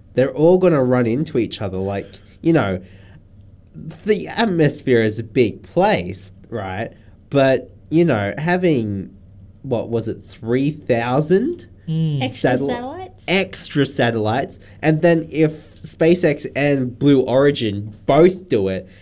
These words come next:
Speaker 1: that's an extra six thousand satellites that are in space
Speaker 2: Mm.
Speaker 1: around our planet. If you're on the outside of the planet looking in, you're gonna see black before blue.
Speaker 2: Yeah.
Speaker 1: So,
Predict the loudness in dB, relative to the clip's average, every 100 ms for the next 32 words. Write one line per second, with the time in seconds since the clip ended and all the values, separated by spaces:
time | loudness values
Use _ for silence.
0 | -6 -4 -2 -2 -2 -4 -8 -6 0 0
1 | 0 -10 -2 0 0 -2 -4 -8 -6 -6
2 | -4 -4 -6 -8 -12 -16 -16 -20 -20 -8
3 | -2 2 2 2 -2 -4 -6 -8 -2 0
4 | 0 -4 -6 -12 -8 -2 0 0 -2 -6
5 | -10 -20 -20 -4 0 2 4 4 6 6
6 | 4 2 0 -2 0 0 -4 -12 -16 0
7 | 2 4 2 2 2 0 0 -2 -2 -2
8 | -2 0 2 0 -2 2 2 2 0 -2
9 | 2 4 4 2 -6 0 2 2 0 -8
10 | -18 -4 0 4 2 4 0 0 -4 -2
11 | 0 -2 -6 -2 2 2 2 2 4 2
12 | 0 -8 -20 -20 -20 -20 -20 -20 -20 -20
13 | -16 -10 -6 -4 -4 -6 -8 -14 -14 -14
14 | -14 -8 0 2 4 2